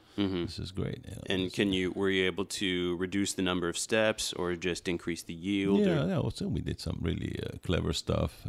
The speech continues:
Speaker 2: Got some publication. Eventually, none of these drugs went to the market, and that was
Speaker 1: <laughs>
Speaker 2: the frustrating thing.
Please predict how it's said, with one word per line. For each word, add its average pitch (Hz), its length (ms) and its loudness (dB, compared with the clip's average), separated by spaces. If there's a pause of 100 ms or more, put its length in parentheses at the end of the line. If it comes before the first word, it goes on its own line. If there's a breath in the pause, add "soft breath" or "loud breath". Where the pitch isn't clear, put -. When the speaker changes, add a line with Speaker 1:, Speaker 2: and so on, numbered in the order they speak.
Speaker 2:
Got 87 180 2
some 82 120 0
publication. 120 680 2
Eventually, 104 500 2
none 95 240 8
of 85 100 6
these 82 180 0
drugs 85 520 -2 (640 loud breath)
went 82 200 0
to 85 80 0
the 80 100 2
market, 78 420 0
and 55 200 -4
that 65 160 0
was 82 240 -2
Speaker 1:
<laughs> - 40 -2
Speaker 2:
the - 60 -2
frustrating 78 640 -2
thing. - 280 -6